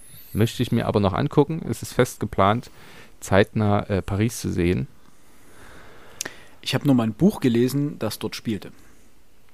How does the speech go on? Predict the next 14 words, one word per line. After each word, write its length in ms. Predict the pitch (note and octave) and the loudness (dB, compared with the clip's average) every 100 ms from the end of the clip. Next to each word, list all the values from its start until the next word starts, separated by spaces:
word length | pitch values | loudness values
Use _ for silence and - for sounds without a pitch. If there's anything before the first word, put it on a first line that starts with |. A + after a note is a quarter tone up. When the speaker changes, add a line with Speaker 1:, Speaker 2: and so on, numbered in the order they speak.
| - | -14
Speaker 2:
Von 260 | - G#3+ | 2 4
Speaker 1:
Ah, 60 | G3+ | 4
okay. 160 | - - | 2 0
Speaker 2:
Jan 280 | G#2 D3 | 0 -2
Bachmann, 380 | C#3+ D3 D#3 D3+ | -4 -6 -4 -6
glaub 220 | D3 C#3+ D#3 | -2 0 0
ich, 200 | D3+ - | -6 -4
Palast 340 | A#2+ C3 - | -2 -2 -4
der 80 | C3 | -6
Finsternis. 540 | C3 A#2 G#2+ F2+ - - - | -6 -6 -10 -12 -18 -20 -8
Auch 220 | C3+ C3+ | -2 2
ein 200 | D3 C#3 | 2 2
Speaker 1:
Hm. 60 | B2 | 2
Speaker 2:
Jugendbuch. 520 | C#3+ D#3+ D3 E3 E3+ | 2 0 -2 -4 -4